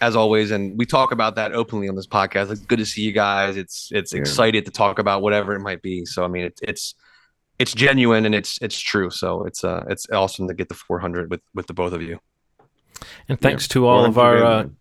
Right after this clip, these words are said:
Speaker 3: uh, oh, what'd you say, Ronald? <clears throat>
Speaker 2: Four hundred in. That's nuts.
Speaker 3: Yeah, we still like each other.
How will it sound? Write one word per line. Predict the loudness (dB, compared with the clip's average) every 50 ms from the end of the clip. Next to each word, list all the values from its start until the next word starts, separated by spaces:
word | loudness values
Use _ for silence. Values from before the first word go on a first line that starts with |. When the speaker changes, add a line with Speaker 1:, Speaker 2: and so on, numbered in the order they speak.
| _ _ _ _ _ _
Speaker 3:
uh, | 0
oh, | 0 0 2
what'd | 0 0 2
you | 4
say, | 2 2
Ronald? | 2 2 0 -4 -6 _ -6 -4 0
<clears throat> | 0 0 0 0 2
Speaker 2:
Four | 4 4 4
hundred | 6 4 4 4 4 4 4
in. | 2 0 0 -2
That's | -4 -4 -4 -4 -6 -12 -14 -16 _ _ _ _ _ _ _ _
nuts. | -2 -2 -2 -2 -4 -10 -16 -18 -18 -20 _ _ _ _ _ _ _ _ _ -6
Speaker 3:
Yeah, | -4
we | -2 -2
still | 2 4 4
like | 4 4 2 0
each | -2 -4 -4
other. | -4 -6 -8 -10